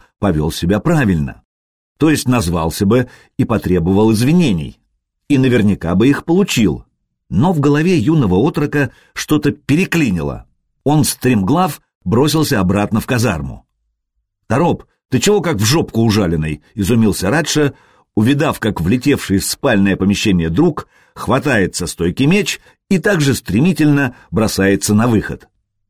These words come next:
Сергей ничего не сказал, хапнул боевой пояс и следом. Чуйка подсказала, нехорошее может случиться. Не успел. Выскочил на крыльцо и увидел, как Тороп с обнажённым мечом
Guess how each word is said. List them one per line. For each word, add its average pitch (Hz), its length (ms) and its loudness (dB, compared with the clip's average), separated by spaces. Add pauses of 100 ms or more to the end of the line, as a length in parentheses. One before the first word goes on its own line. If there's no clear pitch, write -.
(300)
Сергей 87 400 -2
ничего 151 340 2
не 170 80 2
сказал, 110 600 0 (280)
хапнул 113 520 0
боевой 98 420 2
пояс 180 480 0 (240)
и 180 80 2
следом. 73 560 -2 (580)
Чуйка 113 380 2
подсказала, 120 760 -2 (240)
нехорошее 104 560 0
может 82 300 0
случиться. - 640 -4 (640)
Не 110 160 2
успел. 120 600 0 (460)
Выскочил 113 480 -2
на 80 120 -2
крыльцо 160 540 -2 (320)
и 123 80 2
увидел, 143 440 2
как 101 200 -4
Тороп 147 360 0
с - 120 -4
обнажённым 98 640 0
мечом 156 460 0